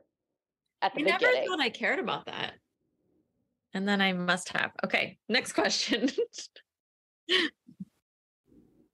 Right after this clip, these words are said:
Speaker 1: If you could travel back in time to one decade to enjoy for a little bit,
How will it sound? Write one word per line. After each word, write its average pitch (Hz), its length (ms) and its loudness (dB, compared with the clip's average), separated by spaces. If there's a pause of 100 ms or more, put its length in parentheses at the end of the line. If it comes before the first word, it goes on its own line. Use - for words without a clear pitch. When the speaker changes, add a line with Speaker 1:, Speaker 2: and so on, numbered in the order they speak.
(500)
Speaker 1:
If 254 120 -6
you 269 80 -2
could 277 140 2
travel 330 420 2
back 254 240 4
in 247 120 2
time 220 260 0
to 233 140 -6
one 208 600 0
decade 170 680 4 (120)
to - 300 -2
enjoy 185 400 4
for 160 400 -2 (360)
a 180 100 4
little 170 220 4
bit, 135 320 0